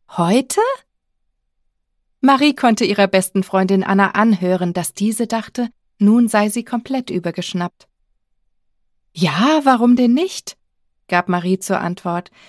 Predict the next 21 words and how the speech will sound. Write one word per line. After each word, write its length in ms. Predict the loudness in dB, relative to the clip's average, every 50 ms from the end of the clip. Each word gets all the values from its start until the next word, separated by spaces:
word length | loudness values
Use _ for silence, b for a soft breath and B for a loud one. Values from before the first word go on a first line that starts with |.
| b b b
Schließlich 460 | b -4 -2 -2 -2 -2 -4 -6 0
war 140 | 0 0 0
es 120 | 0 -4
Freitagnachmittag 960 | -4 0 0 0 0 -2 -6 -4 -4 -4 -4 -4 -6 -6 -2 0 0 0 0 0
und 120 | -4 -4
sie 180 | -2 -4 -4 -4
hatten 220 | -4 -2 -2 -2
das 220 | -2 -2 -6 -6
ganze 400 | -8 -8 -8 -8 -6 -6 -6 -4
Wochenende 500 | -4 -6 -2 -2 -2 0 0 0 0 -2
vor 240 | -2 -2 0 0 0
sich. 340 | 0 0 -2 -2 -2 -10 -16 _ _ _ _ _ _ _ _ _ _ _ _ _ -2
Die 120 | -2 0
entrüstete 720 | 0 -2 -6 -6 -4 -4 -2 -2 -2 -4 -4 -4 -4 -4 -2
Reaktion 600 | 0 -2 -2 -2 -4 -6 -2 0 0 0 0 -2
ihrer 240 | -4 -2 -2 -2 -4
Freundin 560 | -4 -6 -6 -4 -2 -2 -2 -2 -2 -4 -6
verunsicherte 760 | -6 -6 -6 -2 -2 -2 0 0 -2 0 0 -2 -2 -2 -4
sie 160 | -4 -2 -4
ein 180 | -2 -2 -2 0
wenig. 440 | 0 0 2 2 0 -2 -4 -10